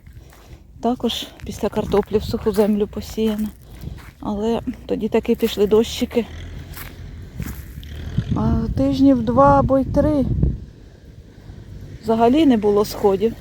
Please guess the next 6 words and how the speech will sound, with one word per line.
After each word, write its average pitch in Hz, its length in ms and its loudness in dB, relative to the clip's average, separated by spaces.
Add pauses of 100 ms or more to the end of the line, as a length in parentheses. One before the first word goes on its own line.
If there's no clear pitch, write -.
Не 453 80 0
бійся, 208 340 0
Буся. 196 340 -4 (4000)
А 214 100 -6
сіять 269 400 4 (120)
треба 262 400 4